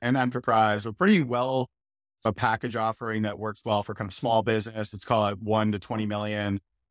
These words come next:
range businesses. Obviously, there's always gray area, then mid-market, twenty million to billion. And then we do get the occasional billion plus. It's not super common, but we do work with the, the occasional enterprise, enterprise. So,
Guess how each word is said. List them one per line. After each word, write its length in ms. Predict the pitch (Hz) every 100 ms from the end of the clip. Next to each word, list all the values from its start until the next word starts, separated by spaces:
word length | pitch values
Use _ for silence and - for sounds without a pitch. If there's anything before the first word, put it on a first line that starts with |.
| _
range 400 | 104 104 104 104
businesses. 420 | 104 104 104 - -
Obviously, 340 | 98 101 98 -
there's 140 | 95 101
always 380 | 92 87 - -
gray 220 | - 98
area, 340 | 95 98 92 90
then 320 | 92 87 87 _ _ -
mid-market, 580 | 117 107 101 98 104
twenty 240 | - 110 104
million 260 | 101 101 98
to 80 |
billion. 520 | 95 101 98 98 95 95
And 100 | 95
then 220 | 92 90 _ _ _ -
we 60 |
do 140 | 123 143
get 160 | 127
the 100 | 117
occasional 520 | 113 123 107 107 95
billion 340 | 87 95 95 90
plus. 580 | - 95 90 90 - - _
It's 120 | -
not 240 | 101 82 _ _ _ _
super 320 | - - 143
common, 320 | 170 202 214 196
but 260 | 120 92
we 100 | 101
do 140 | 107 98
work 200 | 98 87
with 160 | 92
the, 240 | 85 87 82 _ _ _ _ _
the 80 | 104
occasional 500 | 95 98 101 90 85 101
enterprise, 540 | 92 - 90 85 87
enterprise. 360 | 85 82 87 82
So, 460 | 87 80 80 80